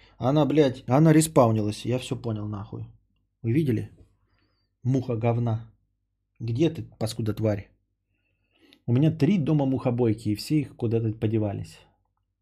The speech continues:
Тимыч, восемьдесят девять пятьдесят шесть. М-, муха Отаки, блядь, больно что-то, что? Муха Отаки. Тимыч, восемьдесят девять пятьдесят шесть, пятьдесят рублей с покрытием комиссии.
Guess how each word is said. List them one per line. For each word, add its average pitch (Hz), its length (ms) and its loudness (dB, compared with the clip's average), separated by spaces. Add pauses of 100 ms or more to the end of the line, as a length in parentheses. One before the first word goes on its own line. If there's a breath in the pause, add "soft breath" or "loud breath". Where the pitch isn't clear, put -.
(1700 loud breath)
Тимыч, 185 360 6
восемьдесят 135 460 2
девять 135 240 2
пятьдесят 123 400 2
шесть. - 440 0 (160)
М-, 127 140 2
муха 131 420 -4
Отаки, 117 400 -8
блядь, 113 360 -6
больно 127 520 -4
что-то, - 500 -12
что? - 400 -16 (1200 soft breath)
Муха 131 360 2
Отаки. 127 540 0 (1200 loud breath)
Тимыч, 196 360 6
восемьдесят 147 420 4
девять 151 200 4
пятьдесят 143 320 0
шесть, 156 240 0
пятьдесят 131 400 2
рублей 127 420 4 (960 loud breath)
с - 60 -8
покрытием 117 440 2
комиссии. 117 540 0